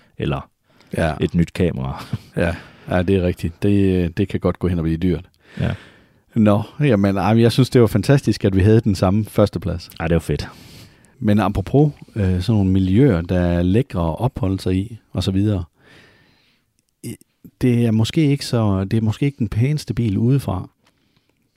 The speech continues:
Speaker 2: Men den der Maxus, der er med,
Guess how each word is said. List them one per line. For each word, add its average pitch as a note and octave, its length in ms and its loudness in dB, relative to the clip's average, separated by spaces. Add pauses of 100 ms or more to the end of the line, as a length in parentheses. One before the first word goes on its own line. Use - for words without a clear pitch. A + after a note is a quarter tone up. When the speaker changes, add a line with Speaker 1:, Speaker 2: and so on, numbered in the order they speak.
Speaker 2:
Men G#2+ 320 0
den D3 260 0
der A#2+ 260 2
Maxus, G2+ 760 -4 (640)
der G#2+ 100 2
er G2 240 0
med, G#2+ 320 2